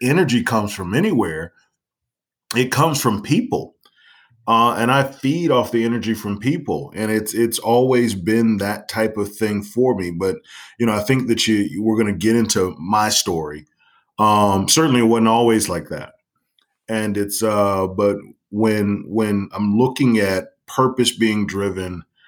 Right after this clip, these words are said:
really wanting to search significance and relevance, uh, and just loving people. I love our community. I love our people. I love being a servant.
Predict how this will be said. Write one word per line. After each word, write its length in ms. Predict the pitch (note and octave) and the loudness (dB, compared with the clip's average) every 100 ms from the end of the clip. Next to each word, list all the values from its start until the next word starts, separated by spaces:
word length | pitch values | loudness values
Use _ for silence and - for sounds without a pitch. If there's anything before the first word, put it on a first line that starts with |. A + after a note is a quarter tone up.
| _ _ _ - - | _ _ _ -20 -18
really 380 | - G2 C3 C3+ | -6 0 2 4
wanting 440 | B2 A#2 A#2 A2+ G2+ | 4 4 4 2 -2
to 100 | G2 | -2
search 380 | - A2+ G#2 - | 0 0 0 -2
significance 720 | G#2 F2+ G2+ G2+ F#2+ F#2+ F2 | -4 -4 -4 -4 -6 -6 -8
and 160 | F#2 F#2 | -8 -6
relevance, 640 | F#2 F2+ F2+ E2+ - - - | -4 -6 -8 -10 -12 -14 -10
uh, 500 | F#2 F2+ F2 E2+ E2 - _ _ | -8 -6 -6 -8 -10 -16 _ _
and 200 | A2+ A2 | 0 2
just 160 | G#2+ G2+ | 2 2
loving 640 | F#2 G2 G#2+ A2 A2+ G#2 | 2 4 4 2 2 0
people. 500 | - A#2+ A2+ B2+ - _ - | 0 0 0 -6 -16 _ -2
I 100 | G#2 | 2
love 400 | G#2 G2+ G#2 G2 | 2 2 2 0
our 140 | F#2 | -2
community. 500 | - F2+ G2 F2+ D#2+ | -2 -4 -2 -2 -4
I 80 | D#2 | -4
love 340 | E2 F2+ G2 | -2 0 2
our 200 | G2 F2+ | 2 0
people. 360 | - G2+ G2 E2+ | -2 -6 -4 -4
I 80 | E2 | -2
love 380 | E2+ G2 G2 | 2 2 0
being 240 | E2+ F#2+ F2+ | 0 0 0
a 60 | |
servant. 520 | E2 - G2 F2+ D#2 | 0 0 0 -2 -6